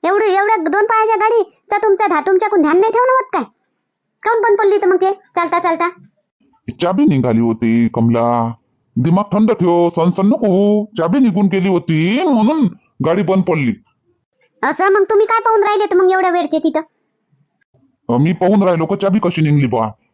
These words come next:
Speaker 2: हं? आणि पेट्रोल आहे का नाही आहे? हाय, पेट्रोलही आहे. चाबी धक्का लागला होता म्हणून निघाली. चाल बस आता, चाल पटकन.
Speaker 1: हो काय?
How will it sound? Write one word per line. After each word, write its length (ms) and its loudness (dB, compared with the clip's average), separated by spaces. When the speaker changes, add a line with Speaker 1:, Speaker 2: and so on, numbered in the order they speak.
Speaker 2:
हं? 120 2
आणि 280 0
पेट्रोल 380 -2
आहे 180 -2
का 120 -2
नाही 160 0
आहे? 240 -2
हाय, 480 -4
पेट्रोलही 500 -2
आहे. 440 -4
चाबी 360 -2
धक्का 240 -4
लागला 260 -2
होता 260 -2
म्हणून 320 0
निघाली. 340 0
चाल 120 -2
बस 220 -2
आता, 180 -2
चाल 180 -4
पटकन. 320 -4
Speaker 1:
हो 120 0
काय? 240 -4